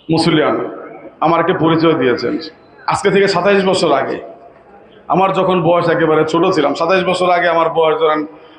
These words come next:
আর সাতাইশের মধ্যেই ছিল, ওই সময় আমার বয়স সাতাইশ, আজকে যদি পঞ্চান্ন হয়ে থাকে, সাতাইশটা বছর ওই স-, ওই সময় হয়তোবা খারাপ পথেই থাকার কথা। আমার জন্মটা হয়েছে বাস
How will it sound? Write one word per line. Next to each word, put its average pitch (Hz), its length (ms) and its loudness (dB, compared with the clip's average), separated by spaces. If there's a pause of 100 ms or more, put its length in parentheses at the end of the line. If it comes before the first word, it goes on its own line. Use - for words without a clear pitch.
(100)
আর 147 180 2
সাতাইশের 165 440 0
মধ্যেই 139 240 2
ছিল, 123 180 -10 (260)
ওই 165 120 2
সময় 185 200 2
আমার 175 160 2
বয়স 151 280 0
সাতাইশ, 139 340 -2 (460)
আজকে 160 260 0
যদি 165 220 4
পঞ্চান্ন 151 440 2
হয়ে 123 120 2
থাকে, 110 240 -4 (540)
সাতাইশটা 180 420 0
বছর 185 320 2
ওই 175 100 2
স-, 185 160 0
ওই 180 140 2
সময় 170 340 2 (480)
হয়তোবা 165 300 2 (580)
খারাপ 190 320 0
পথেই 175 220 0
থাকার 156 360 -2
কথা। 131 180 -2 (500)
আমার 190 240 0
জন্মটা 202 360 2
হয়েছে 196 320 2
বাস 170 200 2